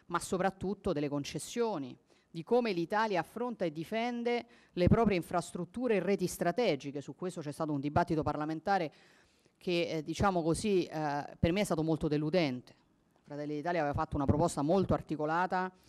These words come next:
sulla proprietà, eh, pubblica italiana delle reti e delle infrastrutture strategiche e su, eh, le regole perché queste reti potessero essere gestite d-, dai privati. È stata bocciata dal governo,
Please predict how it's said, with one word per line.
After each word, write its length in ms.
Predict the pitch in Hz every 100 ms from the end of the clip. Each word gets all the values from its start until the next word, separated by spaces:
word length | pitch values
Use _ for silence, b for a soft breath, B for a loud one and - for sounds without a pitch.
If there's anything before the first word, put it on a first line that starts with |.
| B B
sulla 300 | - 202 180
proprietà, 720 | 156 180 160 175 180 208 220 233 - _ b b b b b b b -
eh, 360 | 175 156 147 -
pubblica 440 | 240 226 175 160
italiana 640 | 156 160 175 185 165 151
delle 200 | 143 147
reti 240 | 160 170 151
e 40 |
delle 120 | 143
infrastrutture 580 | 147 - 156 - 156 160
strategiche 840 | 147 196 208 170 180 196 214 202 151
e 60 |
su, 460 | 156 - 185 214 208
eh, 160 | - 151
le 160 | 180
regole 440 | 185 170 175 208 196
perché 480 | 160 160 - 170 180
queste 320 | 175 151 180
reti 180 | 165 170
potessero 360 | 156 151 160
essere 240 | 147 160 143
gestite 380 | 151 - 156
d-, 80 | 147
dai 160 | - 156
privati. 500 | 156 214 143 151 170
È 120 | -
stata 200 | - 165
bocciata 520 | 143 180 - 160 143 139
dal 140 | 139
governo, 520 | 147 143 135 143 208